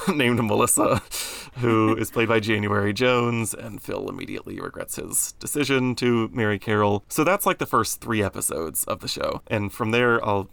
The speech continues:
Speaker 1: try not to spoil anymore, but it basically follows this group as it grows and as they try to navigate through what remains of the world and to find more survivors and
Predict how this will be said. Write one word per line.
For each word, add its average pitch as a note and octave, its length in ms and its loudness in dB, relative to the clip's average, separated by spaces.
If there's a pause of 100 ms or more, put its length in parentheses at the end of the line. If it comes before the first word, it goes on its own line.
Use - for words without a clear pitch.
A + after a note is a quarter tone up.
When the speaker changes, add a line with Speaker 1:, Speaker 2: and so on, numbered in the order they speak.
(120)
Speaker 1:
try G#2+ 160 -4
not G#2+ 160 -6
to - 80 -10
spoil G#2+ 580 -6
anymore, F2+ 480 -8
but B2+ 260 -4
it D3+ 220 0
basically F#3 380 -2
follows A2+ 760 0
this C3 200 -4
group B2 420 0
as A2 420 0
it - 240 -8
grows A2+ 880 2
and G2+ 500 0
as G2+ 140 -4
they G#2 100 -4
try G#2 280 -2
to A#2 180 -4
navigate G#2+ 720 -2
through G#2+ 400 0
what G#2 180 0
remains G#2 460 0
of A2 100 -2
the A#2 80 0
world G2 460 2
and F#2+ 220 -6
to - 80 -12
find - 260 -10
more C#2 300 -8
survivors C3+ 720 2
and G2+ 400 -6